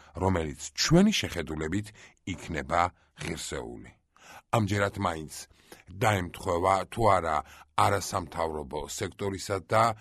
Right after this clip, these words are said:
საზოგადოების ხედვები ერთმანეთს ღირსეულ კანდიდატურასთან დაკავშირებით. ვარ კითხვაზე:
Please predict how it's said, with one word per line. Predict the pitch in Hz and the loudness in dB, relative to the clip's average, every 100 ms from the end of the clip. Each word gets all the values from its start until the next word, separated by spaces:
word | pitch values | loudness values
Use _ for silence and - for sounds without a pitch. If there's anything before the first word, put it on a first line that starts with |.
| - - | -14 -20
საზოგადოების | - - 127 110 95 92 78 85 69 65 65 65 - - - _ | -10 -2 2 2 2 0 0 -2 -4 -8 -10 -10 -12 -14 -18 _
ხედვები | - - 110 85 87 76 71 - | -4 0 2 2 0 -2 -6 -6
ერთმანეთს | 110 101 - 104 107 107 101 | -2 -2 0 0 0 -2 -4
ღირსეულ | 98 85 - 95 87 98 104 _ - | -2 -4 0 2 2 0 -6 _ -2
კანდიდატურასთან | 104 90 73 76 71 64 64 - 73 73 - - | 0 0 -2 -6 -6 -8 -8 -4 -4 -4 -12 -10
დაკავშირებით. | 73 71 71 71 - 73 65 - - - - _ _ _ _ _ _ _ _ _ _ | -2 0 0 0 0 -2 -2 -6 -14 -18 -20 _ _ _ _ _ _ _ _ _ _
ვარ | 95 87 | -4 -2
კითხვაზე: | - 90 - 82 76 71 78 | -6 -10 0 0 0 0 0